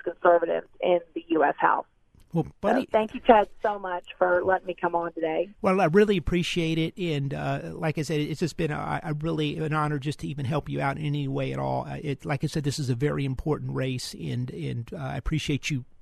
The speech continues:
Speaker 2: you know, making the decision to run. I know that wasn't easy, and, uh, you know, because you have to make sacrifices, but, uh, you know, I think this is
Speaker 1: Many.
Speaker 2: great for Texas.
Speaker 1: Thank you. Thank you so much, sir. Talk
Speaker 2: Okay.
Speaker 1: to you out when this is over.
Speaker 2: Okay, thanks, Bunny.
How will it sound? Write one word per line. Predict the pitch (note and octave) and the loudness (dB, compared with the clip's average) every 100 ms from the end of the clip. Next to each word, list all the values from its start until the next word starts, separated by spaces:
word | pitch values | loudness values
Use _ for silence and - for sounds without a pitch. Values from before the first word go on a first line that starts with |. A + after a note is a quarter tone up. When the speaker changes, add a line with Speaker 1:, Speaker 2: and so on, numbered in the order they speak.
| - | 0
Speaker 2:
you | G#3+ | 2
know, | D3+ | 4
making | F3+ F#3 F#3 D3 | 6 4 4 0
the | |
decision | C3 C#3 - C#3+ C#3 | 0 -2 0 0 0
to | B2+ | -2
run. | C3+ B2+ B2 | -2 -2 0
I | |
know | C3+ C3 | 0 0
that | C3 C3 | -2 -2
wasn't | B2+ B2 B2+ | -2 -2 -4
easy, | C3 A#2+ C3+ - - - - | -4 -4 -4 -6 -12 -20 -6
and, | C#3+ B2 B2 | -2 -2 -2
uh, | D3 B2 | -4 -4
you | D3+ | -2
know, | C#3 B2 | -2 -2
because | C3 B2+ - | -2 -2 -2
you | D#3+ D3+ | -4 -4
have | - | -4
to | |
make | C3+ C3 | -4 -4
sacrifices, | - C#3 B2+ B2 C#3 B2 - C3 G#2 | -4 -4 -4 -6 -6 -6 -6 -6 -6
but, | - A#2 - | -4 -4 -4
uh, | C3 A#2+ - F3 | -6 -8 -10 -10
you | D3 | -4
know, | B2+ | -2
I | C3 | -2
think | C3 C#3 | -4 -4
this | C3+ - | -6 -8
is | A#2+ A#2+ | -12 -8
Speaker 1:
Many. | F#3 | -2
Speaker 2:
great | F3+ C3+ - | 0 0 -2
for | B2 | -6
Texas. | - A#2+ - - - - - - - - - - - _ - - - - | -4 -4 -6 -12 -12 -16 -20 -20 -20 -20 -20 -20 -20 _ -8 -6 -6 6
Speaker 1:
Thank | B3+ A#3+ - | 6 8 4
you. | A#3+ A#3 | 2 4
Thank | - A#3+ A#3+ | 2 2 0
you | B3 | -4
so | B3+ | -2
much, | A#3 A3 - | 0 -2 -4
sir. | G#3 G#3 G#3+ - - | -8 -8 -12 -20 2
Talk | A#3+ | 8
Speaker 2:
Okay. | A3+ | 8
Speaker 1:
to | A#3+ | 8
you | A#3 | 8
out | A3+ G#3+ | 10 8
when | A3+ A3+ | 2 -2
this | A#3 A#3 | -4 -2
is | A#3 | 2
over. | A3 G3 F3+ F#3 - | 2 2 -4 -6 -6
Speaker 2:
Okay, | E3+ D#3 | -2 0
thanks, | G3+ G3+ | 0 -2
Bunny. | - E3+ D3+ | 0 -2 -2